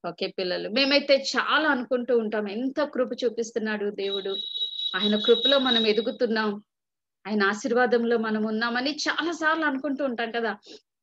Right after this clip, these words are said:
కాబట్టి పిల్లలు మీరు కూడా ఏం చేయాలి? ఆ, "నా కృప నీకు చాలును"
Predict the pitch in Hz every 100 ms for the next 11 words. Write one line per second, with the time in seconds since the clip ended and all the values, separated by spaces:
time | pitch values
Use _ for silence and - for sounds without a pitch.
0 | _ _ _ - - _ - 208 214 233
1 | 226 240 247 240 269 294 294 262 262 320
2 | - 277 277 269 466 - _ _ _ _
3 | _ _ _ _ _ _ 214 208 196 196
4 | 190 196 214 220 214 208 208 208 - 180
5 | 185 190 202